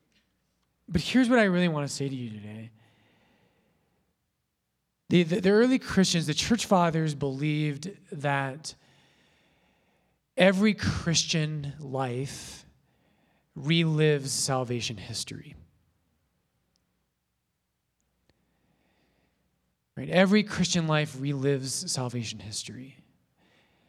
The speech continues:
If you're gonna be a Christian, you must live, you must relive the story of Israel, which is the story of Jesus. And that story has to be relived in your life.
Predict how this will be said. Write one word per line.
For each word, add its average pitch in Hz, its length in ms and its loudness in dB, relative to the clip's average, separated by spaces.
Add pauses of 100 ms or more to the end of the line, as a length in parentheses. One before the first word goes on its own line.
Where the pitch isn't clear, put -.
(2250)
If - 140 -8
you're 180 100 6
gonna 196 140 6
be 196 160 8
a 185 40 4
Christian, 180 640 0
you 165 180 -4
must 202 260 0
live, 165 680 0
you 165 120 -4
must 180 180 -2
relive 180 420 2
the 147 100 -4
story 156 300 -2
of 131 80 -6
Israel, 175 580 2
which 170 200 -6
is 135 140 -6
the 127 80 -8
story 131 300 -4
of 120 80 -6
Jesus. 113 720 -12 (760)
And 160 160 -2
that 190 220 6
story 214 480 2
has 160 220 0
to 151 60 -6
be 151 100 0
relived 147 360 -2
in 131 100 -8
your 127 180 -4
life. 113 640 -14